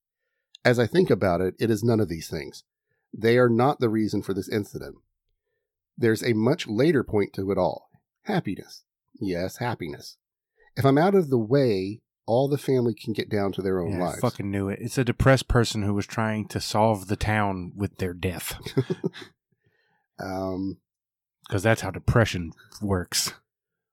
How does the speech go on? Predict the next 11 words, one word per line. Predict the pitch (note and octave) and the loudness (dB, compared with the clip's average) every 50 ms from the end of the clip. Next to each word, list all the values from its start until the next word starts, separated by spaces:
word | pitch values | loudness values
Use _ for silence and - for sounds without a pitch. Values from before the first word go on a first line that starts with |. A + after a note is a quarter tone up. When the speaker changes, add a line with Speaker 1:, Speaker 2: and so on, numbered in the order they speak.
| _ _ _ | _ _ _
Speaker 1:
"Mother | E3 A#2+ B2 B2+ D3 F3 F3+ E3 C#3+ C3 | -4 -2 2 4 4 6 6 6 6 6
will | B2+ B2+ | 6 4
not | A#2+ A#2+ B2+ C3 A2+ | 4 4 2 2 0
have | B2 G#2+ - | -2 -2 -2
to | - G#2 | -4 0
worry | G#2 A#2+ B2 A#2+ A2+ | 2 2 4 4 2
about | G#2 F2+ G#2+ F#2+ F2 | 2 0 0 -2 -2
me | - G2+ | -2 -2
making | F#2+ G2 G2+ F#2+ - F#2+ F2+ | -2 -2 -2 -2 -2 -4 -6
my | F2 E2 D#2 | -6 -6 -6
grades, | D2 - G#2+ G#2 F#2 E2 D#2+ E2+ - - - - | -4 -2 -2 0 0 -2 -4 -8 -12 -16 -20 -14